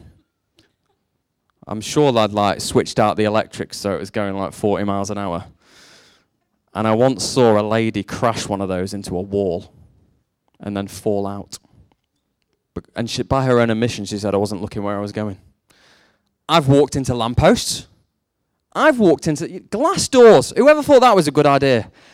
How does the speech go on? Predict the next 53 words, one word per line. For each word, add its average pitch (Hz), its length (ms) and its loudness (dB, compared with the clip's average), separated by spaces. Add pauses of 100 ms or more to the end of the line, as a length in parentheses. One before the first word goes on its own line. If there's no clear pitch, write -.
I - 80 -2
can 226 160 2
see 320 360 4
the 285 120 4
other 254 140 4
side. 277 540 -2 (440)
How 302 160 4
am 302 80 4
I 311 100 6
supposed 233 320 0
to 196 60 -4
know 165 80 2
there's 143 160 -2
a - 20 -2
glass 160 360 -4
there? 113 260 -6 (960)
When 302 360 4
we're 320 120 6
not 302 260 6
looking 269 760 2 (140)
where 247 280 4
we're 254 120 4
going, 226 400 2
what 226 140 0
happens? 202 600 -4 (540)
We 143 220 -6
bump 156 500 -2
into 165 340 -2
stuff, 156 580 -2
we 110 140 -10
wreck 139 380 -2
ourselves, 135 680 -2
we 90 100 -18
break 131 400 -6
our 131 180 -6
nose, 117 440 -6
we 95 200 -16 (440)
hurt 127 320 2
us. 117 220 0
I 135 120 -4
haven't 123 160 -6
broken 107 260 -4
my 104 100 -8
nose, 95 220 -10
by 101 100 -8
the 98 80 -8
way. 95 160 -10
It's 82 140 -14
just - 180 -18
always 95 240 -10
been 92 160 -12
like 92 140 -8
this. - 160 -14